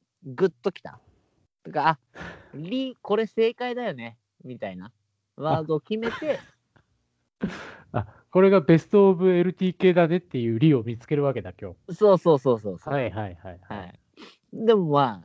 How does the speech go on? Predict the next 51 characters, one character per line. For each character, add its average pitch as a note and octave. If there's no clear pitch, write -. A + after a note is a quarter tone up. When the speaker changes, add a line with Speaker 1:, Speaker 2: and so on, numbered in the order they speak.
Speaker 1:
あ、 A#2
あ B2+
の D3
ね、 B3+
そ B3
の C4
ワ A#3+
ー B3
ド A#3+
の E4+
次 G3+
の D#3
文 C3
字 C#3
が D#4+
次 B2
回 F#2
の F2+
テ -
ー -
マ。 -
Speaker 2:
あ G#3+
あ、 F3
な B2+
る A#2+
ほ A#2
ど G#2
な F#2+
る F2+
ほ E2+
ど。 F2+
は C3+
い B2+
は F#2
い -
は G2
い。 -
Speaker 1:
そ -
う D#3
そ C#3
う -
そ -
う G#2
そ A2+
う。 -
Speaker 2:
わ G#2
か -
り G#2
ま F#2
し D#2
た。 -